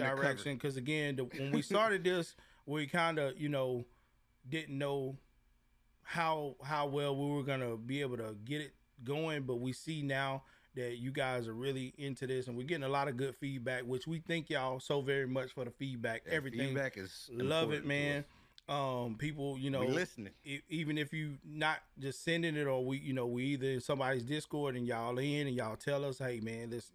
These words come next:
Speaker 2: you doing a good job with that. Keep rolling." You know, keep it going. So we got a lot of things that's gonna be updating. One of the main updates is happening soon, and we mentioned it earlier in the show. We wanna mention it again. The times and the dates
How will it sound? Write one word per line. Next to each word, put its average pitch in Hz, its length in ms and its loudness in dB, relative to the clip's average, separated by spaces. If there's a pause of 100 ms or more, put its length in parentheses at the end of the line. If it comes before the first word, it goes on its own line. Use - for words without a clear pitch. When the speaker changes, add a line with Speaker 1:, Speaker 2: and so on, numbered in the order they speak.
(100)
Speaker 2:
you 156 100 -12
doing 190 200 -8
a - 20 -8
good 120 180 -8
job 147 280 0
with 104 80 -8
that. 101 160 -14
Keep 147 200 -12
rolling." 131 340 -6 (340)
You 139 60 -4
know, 127 120 -2
keep 151 260 -6
it 120 40 -6
going. 139 320 -4 (260)
So 127 460 -2
we 135 120 -4
got 156 200 0
a 156 40 -2
lot 147 200 2
of 131 100 -6
things 135 280 -2
that's 120 120 -6
gonna 127 200 -2
be 120 140 -6
updating. 127 540 -6 (380)
One 156 220 0
of 151 100 0
the 139 80 0
main 170 340 2
updates 151 460 -4
is 127 100 -6
happening 147 580 0
soon, 185 540 4 (640)
and 113 80 -10
we 123 120 -2
mentioned 143 360 -2
it 143 60 0
earlier 139 320 0
in 123 80 0
the 120 60 -2
show. 127 200 0
We 113 120 0
wanna 120 160 0
mention 127 320 0
it 120 120 -2
again. 120 360 -2 (1160)
The 110 100 -14
times 123 500 0 (840)
and 117 120 -8
the 104 60 -8
dates 113 280 -10